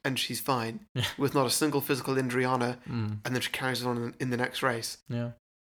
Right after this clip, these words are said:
Speaker 1: What was that for?
Speaker 2: For drama, Harry.
Speaker 1: <laughs> But no, <laughs> nobody else in the film took it as drama.
Speaker 2: No.
Speaker 1: Well, no,
Speaker 2: No.
Speaker 1: sorry. They all took it as too much drama when
Speaker 2: Yeah.
Speaker 1: they took n-, everything else beforehand as nothing.
Speaker 2: Yeah,
Speaker 1: Just
Speaker 2: that's
Speaker 1: la-,
Speaker 2: it.
Speaker 1: laughing at everything.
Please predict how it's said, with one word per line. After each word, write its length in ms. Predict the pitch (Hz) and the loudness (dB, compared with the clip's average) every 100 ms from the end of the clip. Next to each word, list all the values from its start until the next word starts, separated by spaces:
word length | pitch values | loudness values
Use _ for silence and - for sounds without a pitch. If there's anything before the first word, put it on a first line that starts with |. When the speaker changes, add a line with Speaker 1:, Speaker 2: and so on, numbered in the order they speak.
| _ | _
Speaker 1:
What 140 | - 208 | 0 4
was 100 | 208 | 6
that 200 | 220 196 | 4 6
for? 300 | 175 104 - | 6 4 -2
Speaker 2:
For 160 | - 151 | -4 -2
drama, 400 | 131 143 185 123 | 0 2 4 2
Harry. 320 | 117 107 117 - | 2 0 -2 -2
Speaker 1:
<laughs> 640 | - - - - - - | -4 -4 -10 -16 -10 2
But 260 | - - - - 139 - _ - | 2 2 -8 -2 0 -2 _ 0
no, 140 | 220 165 - - | 4 6 4 0
<laughs> 260 | - 294 | -2 2
nobody 380 | 185 262 311 240 | 6 8 8 10
else 220 | 262 - | 10 8
in 80 | 240 | 8
the 80 | 214 | 8
film 420 | 214 226 240 202 | 10 10 10 6
took 240 | - 226 240 | 8 8 10
it 100 | 202 | 6
as 100 | 147 | 8
drama. 520 | 185 208 208 143 - - | 10 10 10 8 4 -2
Speaker 2:
No. 340 | 127 135 131 131 _ - | 0 0 0 -6 _ -8
Speaker 1:
Well, 100 | - | 2
no, 60 | 185 | 4
Speaker 2:
No. 20 | |
Speaker 1:
sorry. 240 | - 165 - - | 6 6 4 4
They 80 | 202 | 6
all 80 | 214 | 8
took 140 | - | 6
it 40 | - | 4
as 60 | 202 | 6
too 200 | 220 202 | 4 6
much 260 | 214 - | 6 6
drama 340 | - 190 175 131 | 6 6 8 8
when 220 | 143 151 | 6 6
Speaker 2:
Yeah. 60 | 151 | 8
Speaker 1:
they 220 | 156 151 | 8 8
took 280 | 151 165 - | 2 -2 0
n-, 220 | 156 156 - - | 0 -2 -2 2
everything 260 | 160 165 | 4 4
else 120 | 160 151 | 4 2
beforehand 520 | - 151 160 147 135 | 0 4 6 6 4
as 100 | 127 | 2
nothing. 340 | 147 151 120 | 2 2 0
Speaker 2:
Yeah, 200 | 180 - | 0 4
Speaker 1:
Just 40 | 370 | 8
Speaker 2:
that's 120 | 262 | 10
Speaker 1:
la-, 40 | 160 | 8
Speaker 2:
it. 80 | 170 | 8
Speaker 1:
laughing 300 | 165 170 143 | 6 6 4
at 60 | 139 | 4
everything. 440 | 151 143 131 | 4 4 2